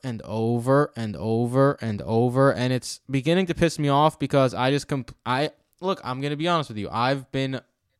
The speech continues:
off on Antonio Gibson each week because I keep ranking him as a low-end wa-, running back too because he's touchdown dependent, but the dude just continues to find the end zone, and I'm just going to continue warning you. At some point, Antonio Gibson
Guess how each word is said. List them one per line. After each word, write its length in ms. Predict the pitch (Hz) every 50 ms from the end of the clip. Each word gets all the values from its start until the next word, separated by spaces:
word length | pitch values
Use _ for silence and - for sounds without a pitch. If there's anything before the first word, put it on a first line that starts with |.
| _ _ _ -
off 320 | - 127 131 143 143 - -
on 160 | 127 135 135
Antonio 400 | 131 127 - - 135 139 135 127
Gibson 400 | 113 117 117 117 - - 135 135
each 220 | 123 123 117 - 113
week 280 | 113 120 135 - -
because 220 | - 117 - 120 117
I 80 | 110
keep 220 | - - 127 - 120
ranking 260 | 120 120 117 120 120
him 160 | 123 120 120
as 80 | 113 113
a 60 | 107
low-end 420 | 104 107 113 117 117 117 117 113
wa-, 140 | 110 113 - - -
running 280 | 110 113 110 117 117 110
back 220 | 113 113 107 -
too 240 | - - 117 123 135
because 240 | 135 120 - 110 104
he's 160 | 104 - -
touchdown 420 | - - 113 - - 131 123 127
dependent, 400 | 123 - 127 127 127 139 156 151 _ _ _ _ _ _ _ _ _ _ _ _ -
but 120 | 135 123
the 80 | 131 120
dude 240 | 117 127 135 139
just 160 | 139 135 - -
continues 580 | 135 120 - - - 127 135 139 147 147 139
to 100 | - 151
find 520 | - - 127 117 117 120 127 135 143 135 -
the 180 | - 120 110
end 220 | 90 113 120 123 120
zone, 340 | 135 135 139 147 147 143 - _ _ _ _ _ _
and 320 | - 123 120 120 117 104 -
I'm 280 | - 113 120 131 139
just 240 | 139 143 - - -
going 260 | 139 135 147 156 156
to 140 | - 156 147
continue 500 | - 156 143 123 - - 170 196 202 190
warning 320 | 170 170 170 156 135 123
you. 220 | 104 98 90 85 -
At 200 | - 110 107 -
some 240 | - - 170 185 185
point, 360 | - - 170 175 175 165 - -
Antonio 480 | 135 131 120 - 143 170 180 185 175 156
Gibson 420 | 143 156 135 - - 139 127 127